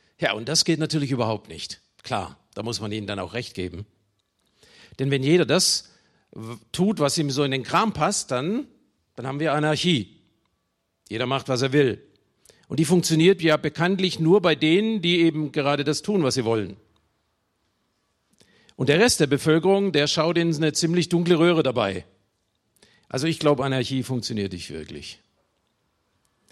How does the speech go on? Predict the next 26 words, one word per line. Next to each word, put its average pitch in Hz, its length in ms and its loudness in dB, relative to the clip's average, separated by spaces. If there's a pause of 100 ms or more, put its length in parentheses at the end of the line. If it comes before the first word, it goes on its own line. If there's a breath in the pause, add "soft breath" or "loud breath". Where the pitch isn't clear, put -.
(580 soft breath)
Aber 147 160 2
genau 170 280 6
das 220 240 4
hat, 220 140 0 (320)
glaube 208 340 2
ich, 226 140 -2
dieser 175 260 2
Kirchenlehrer, 175 720 2
der 143 180 0
Augustinus, 175 680 0
circa 165 320 0
vierhundert 175 680 2
nach 165 300 2
Christi 175 400 0
Geburt 151 460 4
sicherlich 160 400 2
auch 143 100 2
nicht 151 180 -4
gemeint. 175 460 0 (340 loud breath)
Er 139 140 -2
hat 180 120 0
ein 139 80 -6
ganz 214 280 -2
wichtiges 147 500 -4
Wort 185 360 2
vorangestellt 160 1080 0